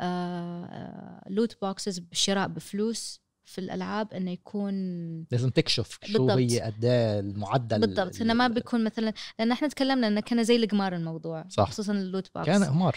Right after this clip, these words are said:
Speaker 2: رسمي.
Speaker 1: إيه، يعني إنه تدفع وما تدري إيش اللي داخل اللوت بوكس، أنت وحظك. بس الحين لا، بيكون في قوانين للموضوع، بيكون في، وأفضل لما يكون في قوانين، معناته إنه يكون الشيء، آم،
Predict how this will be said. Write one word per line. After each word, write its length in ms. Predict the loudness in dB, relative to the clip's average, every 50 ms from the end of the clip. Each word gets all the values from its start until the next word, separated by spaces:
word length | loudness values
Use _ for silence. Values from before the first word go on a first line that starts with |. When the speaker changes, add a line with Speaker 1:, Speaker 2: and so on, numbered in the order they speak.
| 0 0
Speaker 2:
رسمي. 200 | 0 2 2 2
Speaker 1:
إيه، 180 | 0 -2 -4 -8 -4
يعني 280 | -2 0 0 0 2
إنه 120 | 2 2 2
تدفع 440 | 2 0 -2 2 4 6 6 6
وما 260 | 6 4 2 2 2 2
تدري 260 | 0 0 0 0 0
إيش 200 | 0 -2 -2 -2
اللي 140 | -4 -2 -2
داخل 300 | -2 -4 -4 -2 -2 -2
اللوت 320 | 0 0 -2 -2 -2 0
بوكس، 220 | 0 0 0 -2 -4
أنت 140 | -6 -4 -4
وحظك. 480 | -6 -6 -8 -10 -8 -10 -12 -12 _ -18 -20 -20 -12 -6
بس 140 | -4 -2 0
الحين 360 | 0 0 0 0 2 2 4
لا، 220 | 4 2 2 0 -4
بيكون 360 | -6 -4 -4 -4 0 0 -2
في 120 | 0 -2
قوانين 560 | -4 0 2 2 2 2 2 2 2 2 2 2
للموضوع، 460 | 0 0 0 -2 0 0 0 0 0
بيكون 360 | -2 -4 -6 -4 -4 -4 -4
في، 360 | -4 -6 -6 -4 -2 -2 -2 -4 -8 -14 -16 -12 -8
وأفضل 400 | -4 0 0 2 4 4 4 4
لما 140 | 2 0 -2
يكون 220 | -2 -2 -4 -4
في 180 | -4 -4 -8 -8
قوانين، 400 | -6 -4 -4 -2 -2 -2 -2 -2
معناته 300 | -2 -2 -4 -6 -4 -4
إنه 120 | -4 -6
يكون 380 | -6 -6 -6 -4 -4 -4 -4 -4
الشيء، 640 | -6 -6 -6 -4 -2 -2 -2 -2 -2 -4 -6 -8 -8
آم، 320 | -8 -8 -6 -8 -8 -10